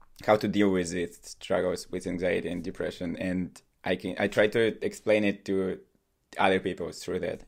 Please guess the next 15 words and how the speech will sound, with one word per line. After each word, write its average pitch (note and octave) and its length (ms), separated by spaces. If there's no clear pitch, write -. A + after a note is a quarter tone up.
So G#2 160
it's - 300
in A#2 320
nowadays A2 500
cool A2 220
that G2 240
we G2 120
have F#2+ 200
social F#2+ 360
media, F#2 440
and F#2 280
it's - 160
much F#2 260
easier F#2 280
to, F2 440